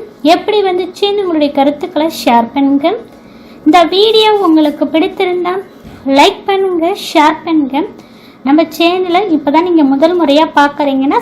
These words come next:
சப்ஸ்கிரைப் செய்து கொள்ளுங்கள். கூடவே பெல் ஐகானை கிளிக் பண்ணி வச்சுக்கோங்க. அதுல all இந்த ஆப்ஷன் வரும், அதையும் கிளிக் பண்ணி வச்சுக்கோங்க. அப்பதான் அடுத்தடுத்து போடக்கூடிய புத்தம் புது வீடியோக்கள் உங்களுக்கு உடனுக்குடன் அப்டேட் ஆகும். இந்த வீடியோவை ஸ்கிப் பண்ணாம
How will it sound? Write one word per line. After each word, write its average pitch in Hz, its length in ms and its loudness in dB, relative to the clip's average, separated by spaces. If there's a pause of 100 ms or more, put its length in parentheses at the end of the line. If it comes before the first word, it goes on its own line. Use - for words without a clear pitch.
சப்ஸ்கிரைப் 349 560 -4
செய்து 269 240 -2
கொள்ளுங்கள். 254 380 -2 (540)
கூடவே 392 380 2 (200)
பெல் 320 280 0
ஐகானை 285 380 -2
கிளிக் 247 240 -12
பண்ணி 294 160 0
வச்சுக்கோங்க. 247 500 -2 (520)
அதுல 247 280 0 (160)
all 381 220 4
இந்த 381 200 -2
ஆப்ஷன் 330 440 -2
வரும், 415 280 -4
அதையும் 240 280 -2
கிளிக் 254 220 -6
பண்ணி 320 180 2
வச்சுக்கோங்க. 302 420 -2 (640)
அப்பதான் 381 440 2
அடுத்தடுத்து 320 460 -2 (100)
போடக்கூடிய 294 460 -2 (120)
புத்தம் 320 360 0
புது 262 260 -2
வீடியோக்கள் 262 500 -2 (240)
உங்களுக்கு 247 420 -4 (320)
உடனுக்குடன் 330 600 2
அப்டேட் 240 380 -4
ஆகும். 320 240 -4 (520)
இந்த 254 140 -2 (100)
வீடியோவை 392 500 2
ஸ்கிப் - 380 -10
பண்ணாம 320 300 2